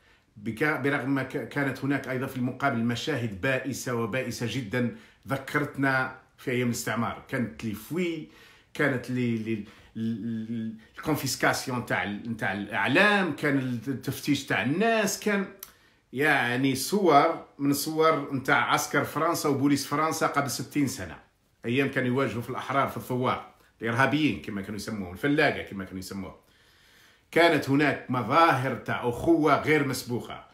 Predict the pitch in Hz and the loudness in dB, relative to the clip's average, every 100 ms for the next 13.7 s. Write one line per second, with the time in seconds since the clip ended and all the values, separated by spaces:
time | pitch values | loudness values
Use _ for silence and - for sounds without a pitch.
0 | _ - 220 214 196 175 160 170 - - | _ 0 2 4 6 6 6 2 -2 -14
1 | - _ _ _ _ 135 147 113 185 156 | -20 _ _ _ _ 0 2 4 6 6
2 | 139 127 117 127 117 - 98 82 - - | 6 0 2 2 0 -2 -4 -4 -10 -10
3 | - 214 196 - 196 190 247 196 127 123 | 0 2 4 4 4 4 4 2 0 0
4 | 160 160 147 - 151 175 156 139 - 185 | -2 -2 -4 -4 -4 0 0 0 0 2
5 | 147 - - - - _ - 156 160 180 | 0 -2 -18 -20 -20 _ 0 4 4 4
6 | 151 143 143 120 127 139 160 156 160 123 | 2 2 0 -2 0 4 4 4 2 4
7 | 120 - - _ _ _ _ _ _ _ | 0 -4 -12 _ _ _ _ _ _ _
8 | _ 123 131 151 107 - - 170 151 143 | _ -8 -2 -2 -2 -6 4 6 6 4
9 | 143 147 160 160 139 143 202 202 - - | 2 2 4 4 6 6 6 4 -2 -16
10 | - _ _ _ - 123 147 160 170 156 | -18 _ _ _ -10 -4 0 2 2 4
11 | 156 - 202 196 214 202 - - _ _ | 2 4 2 2 0 -4 -6 -20 _ _
12 | _ - 131 131 135 151 - - 160 156 | _ -6 -2 2 2 2 0 -4 -2 -2
13 | 143 - 151 127 120 - | 0 2 2 4 0 -2